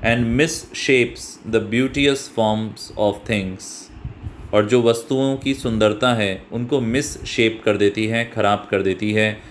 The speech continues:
We murder to dissect, dissect मतलब उसको काटना। तो हम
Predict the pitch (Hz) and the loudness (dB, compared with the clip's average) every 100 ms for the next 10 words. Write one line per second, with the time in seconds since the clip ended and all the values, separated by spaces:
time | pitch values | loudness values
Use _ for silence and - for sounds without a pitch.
0 | - - 107 117 110 113 113 127 127 123 | -20 -6 0 2 4 4 4 4 2 0
1 | 101 104 110 95 - - - - - - | 0 -2 0 -2 -4 -18 -20 -18 -20 -20
2 | - - - - - - - 107 110 123 | -16 -12 -10 -10 -14 -14 -4 0 4 4
3 | 120 123 113 104 127 120 - 110 120 113 | 2 -2 -4 -2 -4 -2 -8 -2 -2 0
4 | 113 104 104 101 90 87 - - 117 127 | 4 4 2 -6 -6 -10 -20 -10 -4 -2
5 | 139 | -2